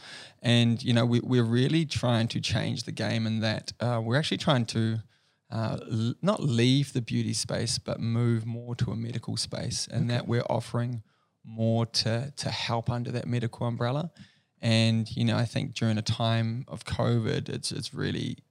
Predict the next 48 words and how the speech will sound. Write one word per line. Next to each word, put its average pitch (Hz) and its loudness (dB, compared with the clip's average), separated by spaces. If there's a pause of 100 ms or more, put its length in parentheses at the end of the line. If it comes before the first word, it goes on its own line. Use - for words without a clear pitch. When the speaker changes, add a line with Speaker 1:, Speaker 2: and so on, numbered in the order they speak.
Speaker 1:
been 110 0
important 113 0
for - -4
us 107 -4
to - -8
sort 117 -6
of 120 -2
show 104 -2
the - -6
government 117 -6
that - -8
as - -6
well, 113 -4
because - -6
Speaker 2:
Okay. - 0 (220)
Speaker 1:
you've 113 -4
got, - 0
you 113 2
know, 113 2
he-, 113 0
you've 113 -2
got 113 -2
nail 120 4
salons 107 0
that 113 -2
are 117 -2
able 107 0
to - -4
open, 120 0 (460)
um, 107 2 (100)
and, 110 0 (100)
and 110 2
then 110 2
we're 117 6
only 113 4
able 101 0
to - -2
o-, - -2
open - 0
when 95 -2
the 117 -2
nail 160 0
salon's - -2
open, 123 -2
but - -4
we're 113 4
run 110 2
by 110 -2